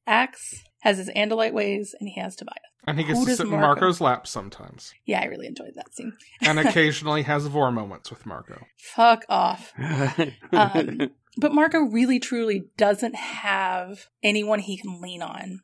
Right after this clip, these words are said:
Speaker 1: to be like, "Today's a shit day, and here's
Speaker 3: Well, I
Speaker 1: why."
Speaker 3: guess, I guess that's sort of the point that I'm trying to, the reason he doesn't have anybody to lean on is because he chooses not to have anybody to lean on.
Speaker 1: In part, yeah. In part, he is cold and calculating and distant.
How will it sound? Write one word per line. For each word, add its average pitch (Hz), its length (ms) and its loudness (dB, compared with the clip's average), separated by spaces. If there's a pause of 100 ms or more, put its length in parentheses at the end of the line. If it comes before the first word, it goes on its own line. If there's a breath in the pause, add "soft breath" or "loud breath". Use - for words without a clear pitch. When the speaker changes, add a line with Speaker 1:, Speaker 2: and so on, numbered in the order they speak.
(200)
Speaker 1:
to - 100 -16
be 185 140 -2
like, 180 320 -6 (240)
"Today's 220 360 0
a 233 60 -2
shit - 320 -10
day, - 320 -10 (220)
and 196 100 -4
here's 175 180 -6
Speaker 3:
Well, 202 100 0
I 175 40 -2
Speaker 1:
why." 170 60 0
Speaker 3:
guess, 208 320 -2 (260)
I 147 120 -2
guess 180 200 -4
that's - 280 -4
sort 160 180 -2
of 143 260 -4
the 135 100 -4
point 151 520 -8
that 131 120 -6
I'm 131 180 -4
trying 131 340 -4
to, 120 140 -8 (240 soft breath)
the 147 120 4
reason 156 320 -2
he 143 120 0
doesn't 135 260 -2
have 131 160 -2
anybody 123 340 -2
to 113 80 -8
lean 135 220 -2
on 113 120 -2
is 107 140 -10
because 113 240 -8
he 110 80 -10
chooses 107 380 -8
not 107 200 -8
to 110 60 -10
have 104 200 -8
anybody 101 360 -12
to 95 100 -16
lean 104 240 -8
on. 82 200 -14 (240)
Speaker 1:
In 302 160 2
part, 208 300 0
yeah. - 260 -4 (260)
In 220 140 0
part, 240 280 2
he 220 160 -4
is 202 240 -6
cold 220 260 0
and 202 100 -6
calculating 196 600 -4
and 202 100 -10
distant. - 300 -8